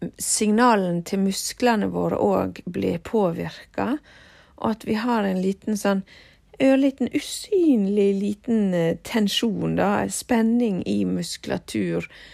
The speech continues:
eh, som kan være påvirke. Og det er ikke merkbart, det er ikke, skal ikke sammenlignes med Parkinson, og hvis du tror du har fått Parkinson, så for all del, gå nå og sjekk det ut, men,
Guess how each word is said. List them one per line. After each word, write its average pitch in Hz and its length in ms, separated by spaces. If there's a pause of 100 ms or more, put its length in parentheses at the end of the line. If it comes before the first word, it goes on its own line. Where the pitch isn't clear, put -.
(500)
eh, 175 320
som 175 240
kan 180 460 (140)
være 175 840 (300)
påvirke. - 760 (880)
Og 233 100
det 262 60
er 262 40
ikke 220 200
merkbart, - 840
det 220 80
er 233 80
ikke, - 320
skal - 220
ikke 247 140
sammenlignes 220 800
med 170 140
Parkinson, 190 720
og 185 140
hvis 202 80
du 220 120
tror 240 280
du 226 60
har 202 100
fått - 200
Parkinson, 190 680
så 185 160
for - 200
all 208 220
del, 190 200 (680)
gå 208 160
nå 226 100
og 202 60
sjekk 185 280
det - 80
ut, 220 360
men, 196 300